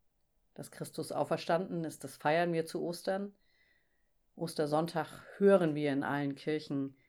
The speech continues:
wieder den großen Osterruf, der Herr ist auferstanden. Und wir antworten darauf und stellen uns in die große Runde derer, die vor uns waren und die nach uns kommen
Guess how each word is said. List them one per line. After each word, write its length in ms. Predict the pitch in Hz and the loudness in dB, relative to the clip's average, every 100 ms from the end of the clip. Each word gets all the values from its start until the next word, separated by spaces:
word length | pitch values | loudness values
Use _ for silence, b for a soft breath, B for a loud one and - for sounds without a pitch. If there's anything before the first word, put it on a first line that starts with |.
| b _ | b _
wieder 280 | 156 147 139 | -4 0 0
den 300 | 135 135 - | 0 -2 -4
großen 400 | - 160 165 151 | -8 -6 -4 -4
Osterruf, 640 | 156 170 - 147 151 151 | -4 -4 -2 -2 -2 -2
der 120 | 151 | 0
Herr 260 | 143 170 170 | 4 4 4
ist 160 | 147 - | 2 0
auferstanden. 920 | 151 151 139 - 156 - 143 147 - _ _ _ _ _ _ _ _ _ _ _ _ _ _ _ _ | 0 0 -2 0 0 2 -2 -2 -6 _ _ _ _ _ _ _ _ _ _ _ _ _ _ _ _
Und 160 | 185 165 | -6 -2
wir 120 | 139 | 0
antworten 480 | 147 151 151 151 139 | 0 0 0 0 0
darauf 360 | 131 139 135 | 2 2 0
und 140 | 135 127 | -2 -4
stellen 480 | - 156 147 151 | -4 0 2 0
uns 540 | 156 143 139 135 - - | 0 0 -2 -4 -12 -10
in 200 | - 143 | -8 -6
die 120 | 139 | -6
große 640 | 135 139 143 - 135 127 131 _ _ _ _ _ _ _ | -6 -4 -4 -2 -2 -2 -8 _ _ _ _ _ _ _
Runde 580 | 151 147 143 135 131 127 _ _ _ _ _ - | -6 -4 -2 -2 -4 -8 _ _ _ _ _ -4
derer, 380 | 143 147 139 | -2 0 -2
die 140 | 139 139 | -6 -8
vor 240 | - 175 | -6 -4
uns 220 | 156 135 | -4 -4
waren 240 | - 151 143 | -6 -4 -4
und 140 | 131 | -4
die 80 | 135 | -4
nach 180 | 135 139 | -6 -6
uns 200 | 131 - | -10 -10
kommen 460 | - 123 120 120 | -10 -8 -6 -10